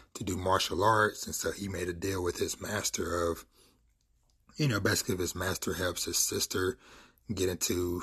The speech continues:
school, give Shin a place to stay and give him three meals a day, you know, he'll train to be the best.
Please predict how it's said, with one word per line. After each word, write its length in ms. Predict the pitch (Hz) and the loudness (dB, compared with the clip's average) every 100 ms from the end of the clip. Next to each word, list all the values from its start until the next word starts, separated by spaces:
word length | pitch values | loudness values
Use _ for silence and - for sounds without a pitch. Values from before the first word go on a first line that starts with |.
| - | -4
school, 760 | - - 110 117 107 104 104 _ _ _ _ _ _ - | -4 0 2 4 4 2 -2 _ _ _ _ _ _ -6
give 240 | 90 - | -4 2
Shin 280 | - 110 101 | 2 2 0
a 40 | |
place 300 | 92 - 92 | -2 0 2
to 60 | - | 2
stay 300 | - 98 98 | 0 2 2
and 120 | 92 | 0
give 160 | - - | -4 -4
him 140 | 95 | -6
three 200 | - 95 | -2 0
meals 240 | 92 90 90 | 0 -2 -2
a 60 | |
day, 380 | 98 117 110 104 - - - _ _ | 2 4 4 0 -8 -20 -20 _ _
you 120 | - | -4
know, 100 | 131 | -2
he'll 240 | 85 95 87 | 2 2 2
train 300 | - 107 87 | 0 0 0
to 60 | |
be 120 | 87 87 | -2 -4
the 100 | 85 | -2
best. 520 | 101 92 85 - | 0 2 0 -4